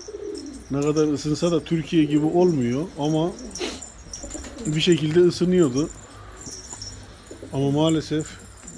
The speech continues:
bu yıl ısınacağı pek benzemiyor havaların.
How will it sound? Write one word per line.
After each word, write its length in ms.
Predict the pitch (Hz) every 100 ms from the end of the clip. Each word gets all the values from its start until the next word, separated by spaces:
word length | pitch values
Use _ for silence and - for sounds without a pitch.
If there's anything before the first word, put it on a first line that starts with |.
| -
bu 140 | 143
yıl 240 | 160 156 156 - - - - - - 262 226 226 - - - - - - - - - - - - -
ısınacağı 640 | 135 135 135 131 135 147
pek 300 | 151 165 165
benzemiyor 520 | 165 151 160 170 131 110
havaların. 540 | 110 110 113 117 131